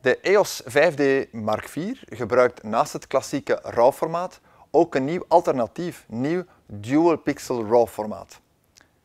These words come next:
Dit formaat neemt een dubbele bestandsgrootte op en zal de fotograaf na opname toelaten om via microadjustment de scherpstelling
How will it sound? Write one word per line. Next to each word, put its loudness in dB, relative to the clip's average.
Dit -4
formaat 0
neemt -4
een -6
dubbele 0
bestandsgrootte -2
op -4
en -6
zal 6
de 2
fotograaf 0
na 2
opname 0
toelaten -2
om -4
via -2
microadjustment -2
de -12
scherpstelling -4